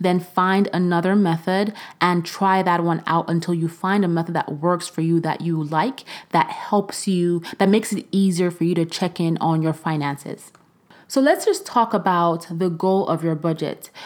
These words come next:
Um, the goal of your budget is to help you spend less than you earn. It's to help you identify your expenses and keep those expenses low.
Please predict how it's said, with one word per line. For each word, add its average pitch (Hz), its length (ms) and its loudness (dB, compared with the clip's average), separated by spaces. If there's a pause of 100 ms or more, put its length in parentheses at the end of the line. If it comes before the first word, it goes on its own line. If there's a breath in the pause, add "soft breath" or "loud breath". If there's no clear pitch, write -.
(200 loud breath)
Um, 196 380 2
the 202 140 2
goal 269 240 2
of 254 80 2
your 202 80 2
budget 202 320 0
is 165 80 -6
to 190 100 -4
help 196 380 -4
you 196 80 -2
spend 185 340 -2
less 170 160 -2
than 160 220 -6
you 220 160 0
earn. 175 260 0 (260)
It's 190 200 -4
to 196 140 -2
help 214 300 -2
you 208 200 2
identify 185 480 0
your 175 140 2
expenses 170 640 -4
and 165 180 -2
keep 202 300 -6
those 180 160 -2
expenses 170 580 -6
low. 170 480 -2